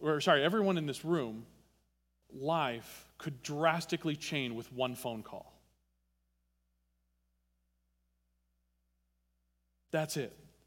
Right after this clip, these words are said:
Our lives could drastically change with just a single phone call. So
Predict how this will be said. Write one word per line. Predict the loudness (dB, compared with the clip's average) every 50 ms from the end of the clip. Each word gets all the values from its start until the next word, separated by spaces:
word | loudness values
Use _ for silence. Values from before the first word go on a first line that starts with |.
| _ _ _ _ _
Our | 4 6 6
lives | 8 6 6 6 6 6 4 4 2 -2
could | -4 -6 -6
drastically | -4 0 2 4 4 4 4 0 -2 0 2 2 0 0
change | 0 0 0 0 0 -2 -2
with | -4 -6 -4
just | -4 -4 -4 -4 -4 -4
a | -4
single | -4 -4 -4 -2 0 2 4 6 4 4
phone | 4 2 0 0 0 -2
call. | -4 -6 -8 -8 -8 -12 -18 -20 -20 _ _ _ _ _ _ _ _ _ _ _ _ _ _ _ _ _ _ _ _ _ _ _ _ _ _ _ _ _ _ _
So | -8 -4 -2 0 0 -2 -4